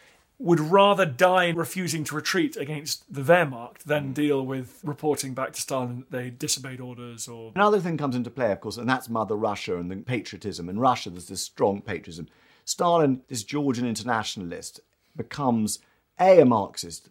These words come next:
Speaker 2: but his other identity is the leader of Russia. And remember, now he has a Russian name, Stalin.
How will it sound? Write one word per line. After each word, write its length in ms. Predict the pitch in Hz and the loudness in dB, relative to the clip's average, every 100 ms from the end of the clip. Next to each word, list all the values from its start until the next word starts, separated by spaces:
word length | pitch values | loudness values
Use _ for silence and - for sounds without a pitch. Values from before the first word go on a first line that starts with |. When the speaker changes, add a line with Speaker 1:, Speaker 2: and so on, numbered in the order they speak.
| - | -10
Speaker 2:
but 120 | 131 | -8
his 160 | 135 - | -6 2
other 220 | 190 196 | 2 4
identity 640 | 143 - 98 90 - - - | 0 0 -6 -10 -14 -14 -10
is 240 | 117 101 - _ | -8 -8 -10 _
the 200 | 110 127 | 4 6
leader 420 | 113 113 90 87 | 6 0 -4 -8
of 160 | 82 - | -10 -10
Russia. 440 | 82 - - 78 _ _ _ _ - | -12 -12 -16 -18 _ _ _ _ -4
And 140 | 120 | 2
remember, 200 | 151 131 | 4 4
now 240 | 127 143 151 | 2 2 2
he 80 | |
has 160 | 139 117 | 0 -2
a 60 | 110 | -2
Russian 440 | 120 117 110 101 | -4 -4 -4 -4
name, 360 | 101 87 95 92 | -4 -8 -12 -10
Stalin. 680 | - 101 90 87 85 98 | -6 -4 -4 -8 -10 -12